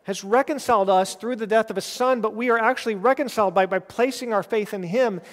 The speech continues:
then how does God bring us to faith? If faith comes by hearing,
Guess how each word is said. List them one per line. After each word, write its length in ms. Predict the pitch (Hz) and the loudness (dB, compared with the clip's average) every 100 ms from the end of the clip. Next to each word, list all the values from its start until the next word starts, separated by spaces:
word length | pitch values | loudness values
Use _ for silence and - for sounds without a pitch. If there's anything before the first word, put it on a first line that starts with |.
| - | -6
then 120 | 208 | -4
how 400 | 185 - 277 302 | -4 0 4 6
does 280 | 233 269 262 | 6 4 4
God 360 | - 269 254 180 | 6 6 6 4
bring 240 | 262 254 | 0 0
us 100 | 233 | -2
to 80 | - | -4
faith? 600 | - 285 269 135 - - _ _ _ _ _ _ _ _ _ _ _ _ _ _ _ | -2 0 0 -4 -14 -20 _ _ _ _ _ _ _ _ _ _ _ _ _ _ _
If 140 | 214 208 | -2 4
faith 280 | 294 294 | 4 4
comes 220 | - 269 226 | -2 -2 2
by 140 | 220 | 2
hearing, 360 | 180 285 254 | 2 0 0